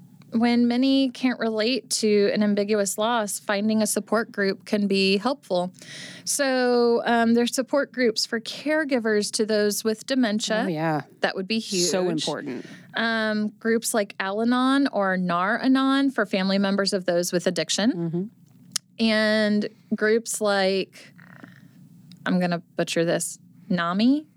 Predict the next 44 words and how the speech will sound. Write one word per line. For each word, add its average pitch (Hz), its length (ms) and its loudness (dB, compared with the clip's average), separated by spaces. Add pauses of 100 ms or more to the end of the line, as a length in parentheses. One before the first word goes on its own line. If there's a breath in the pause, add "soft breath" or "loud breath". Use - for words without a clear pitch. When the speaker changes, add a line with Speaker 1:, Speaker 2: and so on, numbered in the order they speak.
(320)
Speaker 1:
N 208 160 2
A 202 260 0
M 202 200 0
I. 202 240 -2 (240)
Speaker 2:
Okay. 185 300 2 (460)
Speaker 1:
nami, 233 440 0
nami, 240 400 0 (400 loud breath)
who 240 220 4
offer, 202 640 -2
um, 190 420 0
groups - 340 -2
for 196 140 -2
family 185 420 0
of 180 140 -4
those 185 220 -2
with 185 160 -8
mental 190 320 -2
illness. 170 400 0
Those 254 200 0
are 539 160 2
all 277 280 -2
really 214 480 0
great, 185 840 -2 (140)
Speaker 2:
My 196 180 0
Speaker 1:
um, 202 40 0
Speaker 2:
Solo 214 400 2
Unfolding 202 800 2
for, 190 560 2
yeah, 202 280 2
women 180 220 0
Speaker 1:
Yeah, 370 140 2
Speaker 2:
from - 100 0
Speaker 1:
My 196 80 0
Solo 190 280 0
Speaker 2:
divorce. 233 240 0
Speaker 1:
Unfolding 208 420 0
for 214 60 -2
Speaker 2:
Like, 208 40 -6
there's 214 240 0
so 254 400 0
Speaker 1:
divorcees, 240 60 0
Speaker 2:
many, 208 600 0
Speaker 1:
yeah. 185 280 0
Speaker 2:
um, 147 460 -4